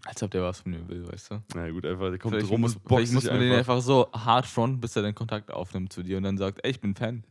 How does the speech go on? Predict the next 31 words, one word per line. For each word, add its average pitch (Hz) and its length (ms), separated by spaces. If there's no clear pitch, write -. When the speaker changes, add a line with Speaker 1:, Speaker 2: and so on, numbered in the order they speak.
Speaker 2:
Ja, 113 120
cool. 160 60
Speaker 1:
Komm - 240
vorbei. 160 240
Speaker 2:
Ed 110 140
Sheeran 123 260
hört 104 180
noch 110 200
einen 104 160
Bier-Podcast. 95 720
Confirmed, 98 580
auf - 200
jeden 190 260
<laughs> - 20
Fall. 165 180
Speaker 1:
Auch 117 180
auf 98 140
Deutsch, 98 340
weil 92 120
er 80 140
Speaker 2:
<laughs> - 0
Aber - 220
einfach 160 320
Speaker 1:
zum - 180
Speaker 2:
straight 139 260
Speaker 1:
Deutsch 131 220
Speaker 2:
up. 123 80
Speaker 1:
lernen 120 300
vielleicht. 85 460
Und - 120
Speaker 2:
Ja, 107 180